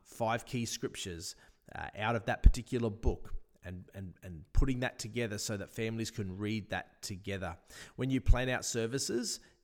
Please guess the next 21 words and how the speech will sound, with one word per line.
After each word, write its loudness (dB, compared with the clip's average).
how 0
can -4
I -2
include -6
kids -4
or -6
highlight -2
family -6
values -6
in -8
this? -8
How -2
can -2
I 0
be -4
constantly -6
talking -8
about -6
what's -8
happening? -10
Even, -2